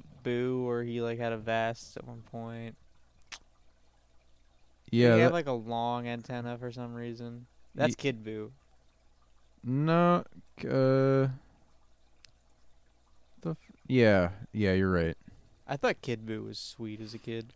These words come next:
Speaker 2: Oh, they all wear pants. What am I
Speaker 1: 'Cause
Speaker 2: talking
Speaker 1: he's a
Speaker 2: about?
Speaker 1: kid like me.
Speaker 2: <laughs> He was the, the least verbal. Like, I don't think he could really talk,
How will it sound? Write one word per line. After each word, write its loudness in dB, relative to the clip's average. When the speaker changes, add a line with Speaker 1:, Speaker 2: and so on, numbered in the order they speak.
Speaker 2:
Oh, 4
they 8
all 10
wear 8
pants. 0
What -2
am -2
I 0
Speaker 1:
'Cause -4
Speaker 2:
talking -2
Speaker 1:
he's -4
a -2
Speaker 2:
about? -8
Speaker 1:
kid 0
like -8
me. -10
Speaker 2:
<laughs> 6
He 2
was 2
the, 6
the 0
least 2
verbal. 4
Like, -2
I 0
don't 4
think 2
he 0
could 2
really 4
talk, 4